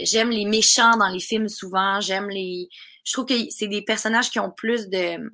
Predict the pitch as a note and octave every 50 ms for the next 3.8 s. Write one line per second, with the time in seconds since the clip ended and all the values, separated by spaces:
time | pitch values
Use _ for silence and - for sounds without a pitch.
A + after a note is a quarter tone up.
0 | _ _ _ _ _ _ _ _ _ - - - _ _ _ _ - F3 F#3+ F#3
1 | - - - G3+ F#3 F#3 F#3 G3+ G#3+ A3 A3 G#3+ - - - - F3+ F3+ F3+ F3
2 | E3+ E3+ E3 E3 D#3+ F3+ F3 - - E3+ D#3+ D#3 D#3 D3+ - - E3 - - -
3 | G3 G3+ - - F#3+ F#3 F3+ F3 F3 F3+ F3+ F#3 F#3 F3+ F#3